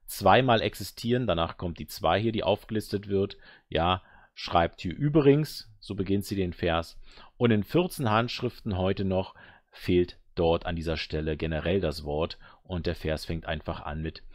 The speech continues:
„meine geliebten Brüder“. Und hier oben sehen wir halt, dass der byzantinische Text, ja, den Textus Receptus hier favorisiert und auch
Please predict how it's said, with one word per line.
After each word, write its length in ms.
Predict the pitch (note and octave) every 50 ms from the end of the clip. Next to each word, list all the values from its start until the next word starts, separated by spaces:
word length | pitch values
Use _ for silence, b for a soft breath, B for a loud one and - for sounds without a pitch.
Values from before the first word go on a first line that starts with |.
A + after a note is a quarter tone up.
| B B B
„meine 300 | - F#2 E2 D#2 D#2 E2+
geliebten 340 | E2+ F#2 F#2 - - - A#2
Brüder“. 400 | B2 B2+ C#3 A#2+ F2+ D2 C2+ - - - _ - - - -
Und 140 | F#2 E2+ -
hier 160 | G2+ F2 -
oben 340 | A2 A#2 C3 B2+ B2+ A#2+ B B B B B
sehen 300 | B F#2+ G2 G2+ G2+ G#2
wir 160 | G2+ F#2+ E2 D#2+
halt, 340 | E2+ E2+ E2+ F2 - - - -
dass 180 | F2+ E2+ -
der 120 | - E2+ D#2
byzantinische 800 | - F2+ E2+ - - D2+ D#2 - - A2 C3 D3 C#3 - C#3 -
Text, 420 | - B2 A#2+ - - - - - B B B B B B
ja, 260 | - E2 D#2+ F2 F2+ F2+
den 240 | F#2+ - F#2+ F2
Textus 380 | - - F#2 - - G2 - -
Receptus 720 | F#2+ F2 - - F#2 F#2 - - - F#2+ F2 - - - b b b b b
hier 420 | - - - G2 F2+ F2 F2 E2
favorisiert 880 | - - F2+ E2+ E2 E2 D#2 D#2+ D#2 D2 D2+ E2+ G#2+ C#3 D#3+ - - - - B B B B B B _ -
und 320 | A2+ A#2+ A#2+ A2 - _
auch 460 | - E2+ E2+ F2 F2 F2 - - -